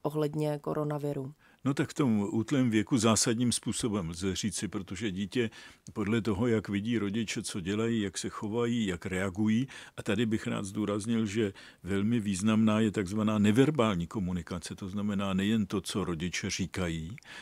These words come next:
Speaker 2: ale to, jak rodiče gestikulují, jo, jejich mimika, pantomimika,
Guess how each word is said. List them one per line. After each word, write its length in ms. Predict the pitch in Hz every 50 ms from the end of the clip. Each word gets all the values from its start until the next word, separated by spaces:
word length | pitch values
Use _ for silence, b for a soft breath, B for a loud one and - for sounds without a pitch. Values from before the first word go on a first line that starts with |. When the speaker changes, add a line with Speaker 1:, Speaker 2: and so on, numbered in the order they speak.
| B B B
Speaker 2:
ale 280 | - 104 101 95 95 87 - _
to, 300 | - 107 107 113 120 - -
jak 300 | 104 98 101 92 - -
rodiče 480 | 107 98 98 95 104 98 - - - 95
gestikulují, 880 | 82 107 101 - - - 123 - - - 104 95 92 90 90 90 87 87
jo, 160 | 95 107 123
jejich 300 | 113 98 101 92 - -
mimika, 440 | 101 101 110 120 110 - - 101 87
pantomimika, 1000 | - 107 98 92 - 143 120 107 104 101 98 95 92 90 - - 92 80 80 85